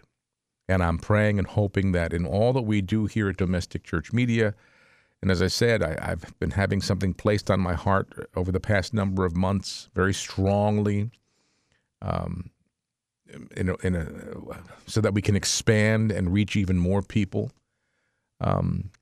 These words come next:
so we're praying for that, and I'm praying about that.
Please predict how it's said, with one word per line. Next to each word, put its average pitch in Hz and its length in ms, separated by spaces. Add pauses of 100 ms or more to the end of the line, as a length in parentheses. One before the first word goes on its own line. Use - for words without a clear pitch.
(500)
so - 220
we're 87 120
praying 101 380
for 98 120
that, 90 420
and 78 100
I'm 82 120
praying 92 360
about 85 320
that. 85 300